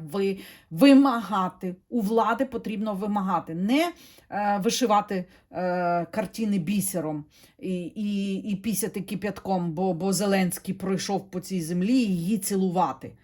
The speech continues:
А висвітлювати. До влади треба чітко. Вони прийшли на, ем,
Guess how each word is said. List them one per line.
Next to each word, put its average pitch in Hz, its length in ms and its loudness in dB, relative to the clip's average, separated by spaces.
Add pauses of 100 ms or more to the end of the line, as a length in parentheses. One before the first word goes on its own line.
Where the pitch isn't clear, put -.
(380)
А 240 240 2
висвітлювати. 202 960 2 (380)
До 233 220 6
влади 220 560 4
треба 233 520 2 (140)
чітко. - 680 -2 (300)
Вони 233 520 6
прийшли 233 720 -2 (200)
на, 220 380 2
ем, 208 480 2